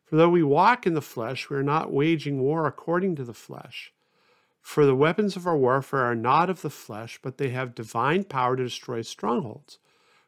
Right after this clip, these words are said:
We destroy arguments and every lofty opinion raised against the knowledge of God, and take every thought captive to obey Christ."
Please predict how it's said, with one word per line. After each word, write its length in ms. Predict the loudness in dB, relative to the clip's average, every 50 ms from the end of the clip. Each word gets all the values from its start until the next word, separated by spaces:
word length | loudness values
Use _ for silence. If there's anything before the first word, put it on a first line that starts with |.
| _ -2
We 100 | 0 0
destroy 420 | 2 0 -2 -2 0 2 2 2 2 0 2
arguments 560 | 4 4 4 4 2 2 2 0 0 -2 -6
and 120 | -8 -8 -6
every 240 | -6 -4 -2 -2 -2
lofty 560 | -2 -2 -2 -2 -2 -2 -6 -8 -6 -4 -4
opinion 560 | -4 -4 -6 -6 -4 -2 0 0 -2 -2 -4 -8 _ _ _ _ _ _ _ _ 0
raised 440 | 2 4 6 6 6 4 2 -2 -6
against 360 | -6 -4 -2 -2 -2 -2 -4
the 80 | -6 -4
knowledge 320 | -4 -6 -8 -10 -12 -14
of 100 | -14 -8
God, 380 | -2 0 0 2 0 -2 -4 -8 _ _ _ _ _ _ _ _ _ _ _ _ -2
and 180 | 0 0 0
take 320 | 0 0 0 0 -2 -6 -6 -2
every 300 | -2 0 0 0 -2 -2
thought 360 | -2 -2 -2 0 0 -2 -6
captive 640 | -14 -14 -14 -14 -14 -14 _ -8 -8 -8 -8 -10
to 200 | -14 -10 -8 -8
obey 360 | -8 -8 -10 -12 -16 -16 -18 -20
Christ." 580 | _ -20 -20 -20 -20 -20 _ -20 -20 -20 -20